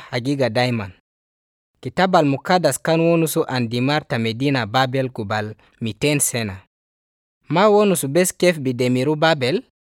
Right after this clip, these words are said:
lakin kan weri isim ta zol al bi ja demiru. Fi hajat ketir tanin kan hasil al kitab al muqaddas wonu so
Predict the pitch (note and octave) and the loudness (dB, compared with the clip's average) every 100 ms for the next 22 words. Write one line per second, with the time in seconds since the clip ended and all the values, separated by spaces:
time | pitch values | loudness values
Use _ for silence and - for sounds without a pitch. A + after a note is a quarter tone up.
0 | _ - A#2+ - E3 F3 F3 D3+ C3+ D#3 | _ -4 -2 0 2 4 4 2 0 -2
1 | F3 D#3+ D3 B2+ A#2 C#3 D3+ - A#2+ G2+ | -2 -2 -2 -2 -2 -2 -2 -2 -4 -4
2 | A2+ G#2 C3 B2 C3 A#2+ F#2+ G#2 _ _ | -8 -4 -2 0 0 -2 -4 -12 _ _
3 | _ _ _ _ _ _ - F3+ D3+ B2+ | _ _ _ _ _ _ -4 0 2 2
4 | D#3+ - C3 - E3 - C3 D#3+ D#3+ D#3 | 2 0 -2 2 2 2 2 2 2 0
5 | D#3+ D#3+ D#3+ D#3+ D3+ B2 A#2+ - - D#3 | 0 0 -2 0 2 0 -2 -4 -2 0
6 | C#3 A#2+ A#2 D3 C#3 A#2+ - C#3 C3+ - | 0 0 -2 0 0 -2 0 0 0 -2
7 | G#2 | -10